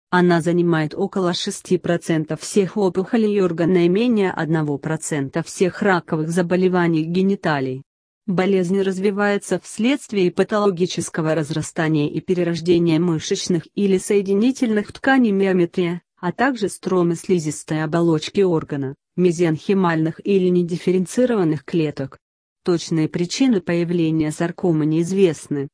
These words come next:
однако основными факторами риска являются поздняя менструация и роды, травмы при диагностическом выскабливании, длительная гормонотерапия, саркома в семейном анамнезе,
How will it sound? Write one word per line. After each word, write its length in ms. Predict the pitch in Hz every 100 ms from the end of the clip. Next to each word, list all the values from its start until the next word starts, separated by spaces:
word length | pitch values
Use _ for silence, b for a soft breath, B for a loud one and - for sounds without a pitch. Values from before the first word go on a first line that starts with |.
| _
однако 480 | 180 175 185 170 170
основными 580 | 160 196 185 202 190 190
факторами 600 | - 165 - 175 165 175
риска 360 | 185 262 - 190
являются 840 | 180 165 151 143 131 - 139 139 _ _ _ _ _ _ -
поздняя 400 | 175 156 160 160
менструация 880 | 160 160 - 180 208 226 - 160
и 180 | - 185
роды, 420 | 180 156 135 135 - _ _ _ _ _ _
травмы 460 | - 196 180 190 170
при 180 | 180 180
диагностическом 1120 | 180 175 180 165 - 151 - 156 - 156 147
выскабливании, 1000 | 156 - - 147 147 151 143 139 135 143 _ _ _ _ _ _ -
длительная 720 | 170 208 285 - 202 170 165
гормонотерапия, 1160 | 170 170 170 160 156 - 185 180 - 151 139 151 _ _ _ _ _ _
саркома 580 | - - 208 - 320 240
в 100 | -
семейном 580 | - 185 180 175 160 160
анамнезе, 680 | 165 165 151 147 147 143